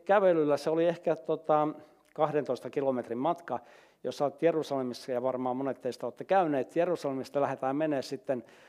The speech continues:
vähän sinne ympäristöön, niin sä joudut menee alamäkeä ja ylämäkeä. Ja varmasti oli useamman tunnin kävely se matka sinne Emmaukseen.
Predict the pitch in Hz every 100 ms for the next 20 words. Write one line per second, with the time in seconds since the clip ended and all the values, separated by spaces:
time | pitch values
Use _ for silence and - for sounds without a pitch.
0 | _ _ 139 135 139 147 170 202 151 139
1 | 120 151 139 139 143 - - 135 139 131
2 | 139 135 160 165 147 139 - 135 127 156
3 | 143 123 123 127 123 123 113 - - _
4 | - 196 202 - 190 196 247 226 202 156
5 | 156 151 - 185 196 156 131 123 147 151
6 | 127 107 110 - _ _ - 143 127 120
7 | - - 139 123 143 143 - 123 - 120
8 | 113 110 - _ _ _ 139 131 110 101
9 | 101 - 92 71